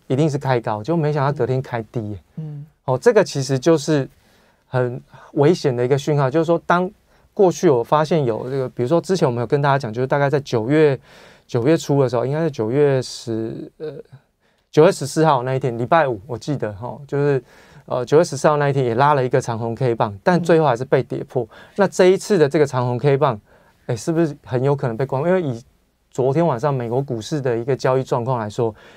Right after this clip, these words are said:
Speaker 1: 今天这根长红 K 棒被跌破的可能性就很高。所以其实从短期来看，压力没有站上之前，我们这个波段都还是持续看跌幅满足。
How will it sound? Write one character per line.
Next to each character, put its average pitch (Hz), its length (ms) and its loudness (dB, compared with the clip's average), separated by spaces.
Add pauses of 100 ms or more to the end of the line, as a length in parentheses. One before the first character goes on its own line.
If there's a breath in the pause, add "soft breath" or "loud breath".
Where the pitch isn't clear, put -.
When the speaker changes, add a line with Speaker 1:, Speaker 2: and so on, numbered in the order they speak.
(140 loud breath)
Speaker 1:
今 160 220 0
天 160 180 2
这 151 140 2
根 156 120 2
长 139 160 -4
红 120 100 -4
K 139 160 -2
棒 131 140 -2
被 135 120 -2 (100)
跌 120 160 -2
破 143 220 0
的 120 80 -2
可 120 160 -6
能 110 160 -8
性 123 180 -4
就 120 160 0
很 127 240 -8
高。 139 260 -12
所 190 180 0
以 196 40 4
其 156 160 -6
实 139 240 -2 (320 loud breath)
从 160 260 0
短 147 160 2
期 123 180 -4
来 120 180 0
看， 131 260 0 (500 soft breath)
压 175 280 4
力 190 180 2
没 147 100 0
有 131 120 2
站 151 240 0
上 139 200 0
之 139 200 -2
前， - 260 -8
我 120 60 -14
们 117 160 -8
这 156 160 2
个 143 80 0
波 135 260 -2
段 135 180 0
都 131 120 0
还 123 160 -2
是 127 140 -6
持 117 260 -8
续 127 220 -4
看 139 240 -2
跌 110 200 -6
幅 113 180 -10
满 120 220 -10
足。 139 260 -14